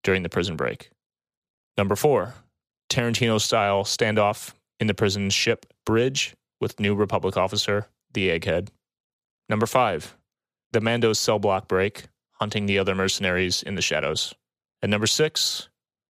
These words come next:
New Republic X-Wings show up and attack Rand Station. The winner of favorite scene with thirty-eight percent of the vote.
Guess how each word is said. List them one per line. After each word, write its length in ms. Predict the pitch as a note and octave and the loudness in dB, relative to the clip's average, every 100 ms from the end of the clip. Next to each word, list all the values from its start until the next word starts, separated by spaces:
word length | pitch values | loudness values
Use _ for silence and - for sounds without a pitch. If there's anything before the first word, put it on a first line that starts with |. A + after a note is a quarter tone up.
| _ - | _ 0
New 140 | B2+ | 2
Republic 420 | C3+ B2+ B2 A#2 | 2 2 0 0
X-Wings 640 | - A2 - G#2 G2+ G2+ - _ _ | -2 -2 0 0 0 -2 -6 _ _
show 260 | - - A2 | -2 2 4
up 200 | G#2 G2 _ | 2 0 _
and 100 | A2 | -4
attack 340 | G#2 - G2 - - _ | -2 0 -2 -4 -18 _
Rand 320 | G#2+ G2 F#2+ | 0 0 0
Station. 460 | F2+ F#2 F2 - - - _ _ _ _ _ _ _ _ | 0 0 0 -2 -6 -16 _ _ _ _ _ _ _ _
The 80 | C3+ | 0
winner 460 | D3 F#3+ C#3+ G2+ - _ _ _ _ _ _ _ _ B2+ | 2 2 2 -2 -6 _ _ _ _ _ _ _ _ -4
of 100 | A#2 | 2
favorite 320 | C#3+ B2 A#2 | 2 2 0
scene 460 | - B2 G#2 G2 B2 - _ _ | 0 2 2 -2 -8 -14 _ _
with 220 | - B2 - | 2 2 0
thirty-eight 880 | - - - B2 B2+ C3 A#2+ A#2 _ _ | -10 -8 2 2 2 0 0 0 _ _
percent 540 | - A2+ - A#2 A2 - _ | -6 -2 0 0 -2 -8 _
of 160 | A#2+ G#2+ | -2 0
the 80 | G#2 | 0
vote. 300 | B2+ C#3 | 2 2